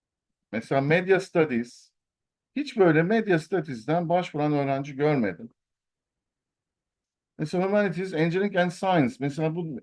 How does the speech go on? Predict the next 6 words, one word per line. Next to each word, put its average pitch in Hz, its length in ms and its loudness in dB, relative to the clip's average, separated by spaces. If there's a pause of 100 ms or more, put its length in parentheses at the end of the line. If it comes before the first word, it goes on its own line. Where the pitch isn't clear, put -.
(100)
interdisipliner 170 880 0
bir 135 120 0
bölüm. 104 380 -2 (520)
Edebiyat, 151 600 2 (260)
müzik, 139 580 -4
art, 123 400 2